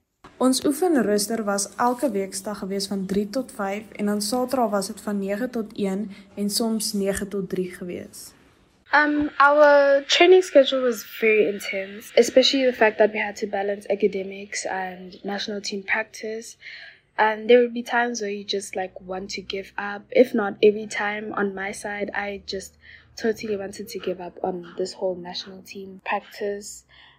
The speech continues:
Speaker 2: But I realize now that all of this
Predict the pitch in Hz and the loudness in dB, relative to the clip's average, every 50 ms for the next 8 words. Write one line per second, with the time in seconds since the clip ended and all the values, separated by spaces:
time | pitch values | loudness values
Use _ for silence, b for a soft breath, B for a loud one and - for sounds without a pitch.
0 | b b b b _ - 240 247 247 247 240 - - - - 240 247 247 247 254 | b b b b _ 4 4 6 6 4 0 -6 -6 0 4 6 6 8 8 6
1 | 254 254 277 269 269 247 220 214 208 208 208 214 214 196 196 196 202 _ _ - | 6 6 6 6 4 2 -4 -8 -8 -6 -6 -2 -2 -2 -2 -4 -8 _ _ 2
2 | 240 240 254 269 269 254 233 - 214 214 220 - - - - - | 4 6 6 6 6 4 2 2 2 2 0 -4 -10 -14 -16 -18